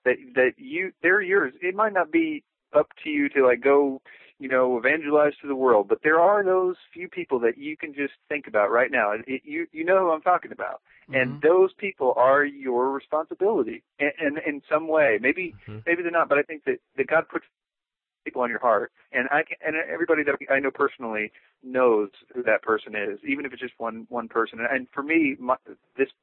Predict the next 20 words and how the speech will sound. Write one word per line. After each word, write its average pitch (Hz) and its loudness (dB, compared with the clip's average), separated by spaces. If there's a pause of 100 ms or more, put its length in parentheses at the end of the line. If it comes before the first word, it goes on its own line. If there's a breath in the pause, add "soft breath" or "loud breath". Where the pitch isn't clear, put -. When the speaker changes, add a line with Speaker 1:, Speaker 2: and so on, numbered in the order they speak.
Speaker 1:
this 123 -10
individual 113 -6
was, 107 2 (180)
was 117 -4
that 120 0
person 110 -6
I 110 2
always 110 2
felt, 110 0 (540)
uh, 107 -2
burdened 117 0
for, 107 -2
and 110 -4
I 117 -2
never 131 -2
really 139 2
Speaker 3:
Hmm. 139 -2
Speaker 1:
understood 135 -10
why. 131 0
And 98 -12